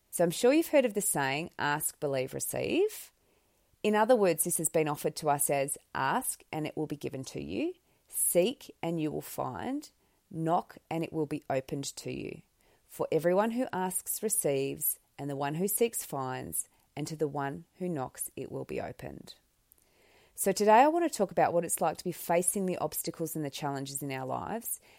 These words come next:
and how we gain greater awareness and understanding of them, to use the world as our mirror to understand what we can do differently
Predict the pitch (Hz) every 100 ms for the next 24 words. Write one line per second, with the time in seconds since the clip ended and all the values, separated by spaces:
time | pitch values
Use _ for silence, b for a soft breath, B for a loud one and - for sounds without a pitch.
0 | b - 156 175 180 214 208 196 160 165
1 | 160 190 - _ _ 156 143 156 151 196
2 | 240 - 160 - 151 151 - 147 139 143
3 | 135 135 - 220 403 _ _ _ _ _
4 | _ _ _ - - 180 180 - 175 175
5 | 185 208 220 208 180 151 143 135 214 311
6 | 277 - _ - - 170 165 - 160 160
7 | 165 175 170 185 - 214 180 170 - 170
8 | - 180 - 139 131 220